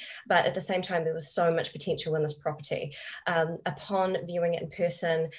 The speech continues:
uh, I realized that the real icing on the cake with this one was that it had actually been, um, incorrectly marketed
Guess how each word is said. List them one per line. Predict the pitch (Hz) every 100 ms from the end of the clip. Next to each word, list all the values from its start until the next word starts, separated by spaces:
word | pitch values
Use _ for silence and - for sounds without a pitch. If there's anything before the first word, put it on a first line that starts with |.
| - -
uh, | 175 160 160 160
I | 165
realized | 160 165 156 156 156
that | -
the | 160
real | 165 180 175 170
icing | 160 147 165
on | 156
the | 151
cake | - 165 -
with | 151
this | 208 208 -
one | - 254 240 - -
was | 180 170 170
that | 160
it | -
had | - 233 254
actually | 262 - 202 180
been, | 170 165 165 165 -
um, | 160 156
incorrectly | 190 196 196 180 - 160
marketed | 160 165 202